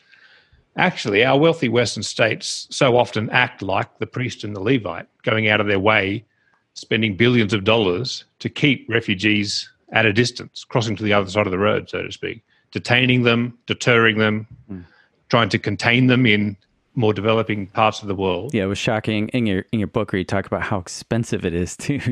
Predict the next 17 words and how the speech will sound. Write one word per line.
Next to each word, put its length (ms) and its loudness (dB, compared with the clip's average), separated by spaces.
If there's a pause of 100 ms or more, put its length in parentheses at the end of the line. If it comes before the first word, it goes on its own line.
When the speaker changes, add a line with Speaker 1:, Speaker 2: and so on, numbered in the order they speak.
(140)
Speaker 2:
detain, 640 -2
uh, 240 -2
people 320 -4
offshore 560 -2
and 120 -6
just 220 -6
the, 280 -4
the 120 -6
amount 400 -2
of 80 -4
money 340 -2
that 240 -6 (140)
we 560 -8
are 100 -2
willing 360 0
to 100 -4
spend 580 -6